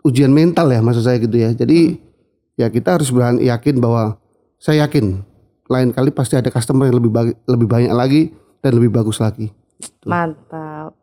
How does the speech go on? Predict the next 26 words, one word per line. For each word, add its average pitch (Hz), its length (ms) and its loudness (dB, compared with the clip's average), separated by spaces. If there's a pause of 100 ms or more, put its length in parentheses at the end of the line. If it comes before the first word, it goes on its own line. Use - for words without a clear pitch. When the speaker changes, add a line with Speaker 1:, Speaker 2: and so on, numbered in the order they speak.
Speaker 2:
Berarti, 190 360 -2 (260)
em, 185 640 2 (580)
memang 208 400 2 (340)
doa 196 300 2
itu 226 220 0
penting 226 380 2
banget 208 360 2
ya, 180 140 2
Om. 170 180 0 (160)
Melibatkan 196 540 2
Tuhan 214 480 2
dalam 190 300 2
setiap 190 280 -4
pekerjaan 190 520 -2
itu 247 280 -2
penting 180 360 -4
banget. 170 260 2
Speaker 1:
Sangat 147 360 0
penting, 143 360 0
apalagi 120 420 0
sebagai 120 280 0
anak 117 180 0
Tuhan 127 280 0
ya. 131 120 -2 (400)
Speaker 2:
Nah, 196 160 -2 (320)
terus 220 560 -2